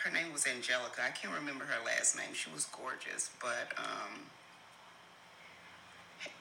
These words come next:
damn, I think I'm tripping, Helen.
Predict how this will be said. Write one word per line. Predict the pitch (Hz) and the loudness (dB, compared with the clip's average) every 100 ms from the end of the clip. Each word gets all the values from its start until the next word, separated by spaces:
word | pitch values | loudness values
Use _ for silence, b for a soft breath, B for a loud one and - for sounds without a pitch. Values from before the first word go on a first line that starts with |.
| - - - - - - | -16 -16 -16 -16 -6 2
damn, | 349 381 311 | 6 6 8
I | 440 | 6
think | 427 392 - - - | 6 4 0 -2 6
I'm | 427 - | 8 8
tripping, | - 523 508 - - | 12 12 12 12 10
Helen. | 294 554 571 359 | 12 10 10 6